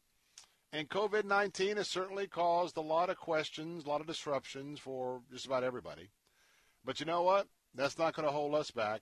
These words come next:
We are still having our back-to-school sweepstakes. And, uh, with the largest prizes, twenty-five hundred dollars for you, twenty-five hundred dollars for your school, than we have ever had. And by the way, uh,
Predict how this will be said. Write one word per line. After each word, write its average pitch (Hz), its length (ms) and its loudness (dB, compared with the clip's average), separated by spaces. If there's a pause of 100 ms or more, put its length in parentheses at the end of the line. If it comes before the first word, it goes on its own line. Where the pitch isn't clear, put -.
(160)
We 147 280 -2
are 135 200 0
still 180 360 -4
having 131 560 -2
our 113 160 -2
back-to-school 131 840 -2
sweepstakes. 82 840 -12 (500)
And, 127 600 -2
uh, 123 240 0
with 131 240 -4
the 123 120 -8
largest 143 560 -2
prizes, 104 640 -4
twenty-five 185 880 -2
hundred 160 240 -2
dollars 151 400 2
for 127 140 -10
you, 151 320 -4
twenty-five 151 580 -4
hundred 139 220 -2
dollars 139 280 0
for 127 140 -10
your 107 180 -10
school, 117 480 -6 (480)
than 120 220 -4
we 139 180 -6
have 127 320 0
ever 151 320 0
had. 139 360 -2 (760)
And 135 100 -6
by 165 140 4
the 151 100 -2
way, 160 400 0 (280)
uh, 117 480 -2